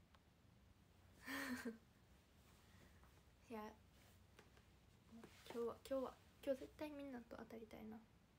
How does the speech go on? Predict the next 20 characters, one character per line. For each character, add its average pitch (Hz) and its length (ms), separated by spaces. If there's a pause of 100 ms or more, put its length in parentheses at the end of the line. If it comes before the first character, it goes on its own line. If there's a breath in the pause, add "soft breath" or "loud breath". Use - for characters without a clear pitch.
(280)
遭 233 140
遇 226 100
し 226 120
ま 226 80
し - 80
ょ 233 40
う。 - 20 (140)
可 - 120
愛 233 100
い - 20
子 226 100
見 220 80
つ 220 80
け 226 100
た。 220 120 (640)
こ 311 60
ん 302 40
に 311 60
ち - 100
は。 - 60